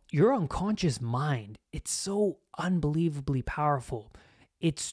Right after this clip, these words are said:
trying to pull you back into your old familiar ways, even though your old familiar ways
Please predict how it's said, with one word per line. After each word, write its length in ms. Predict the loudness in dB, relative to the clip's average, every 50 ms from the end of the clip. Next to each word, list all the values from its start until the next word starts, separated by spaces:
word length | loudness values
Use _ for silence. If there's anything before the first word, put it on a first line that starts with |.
| -12 _ _
trying 400 | -8 -4 -2 -2 0 0 -2 0
to 100 | 0 -2 -2
pull 440 | -2 -6 -8 -4 -2 2 4 4 4
you 360 | 4 4 2 0 -2 -4 -8 _ _ _ _ _ _ -4
back 500 | 0 4 4 4 4 0 -4 -10 -14 -8 -2
into 320 | 0 0 0 0 0 0
your 180 | 2 2 2 2
old 340 | 2 2 2 4 4 2 0
familiar 760 | -2 -6 -4 -2 -2 0 0 0 2 2 2 2 2 0 -2
ways, 520 | -2 -4 -4 -4 -4 -6 -6 -8 -8 -10 -10 -12 -20 _ _ _ _ _ _
even 460 | -4 0 0 2 2 2 2 2 2 2
though 520 | 2 2 2 2 0 0 -2 -4 -6 -8 -12 _ _ _ _ _ _ _ _ _ _
your 160 | -4 -4 -2 0
old 420 | 0 2 2 2 2 0 -2 -4 -8 -10 _
familiar 680 | -2 2 2 4 4 4 2 2 2 2 2 2 2
ways 600 | 0 0 0 0 0 -2 -2 -4 -8 -10 -12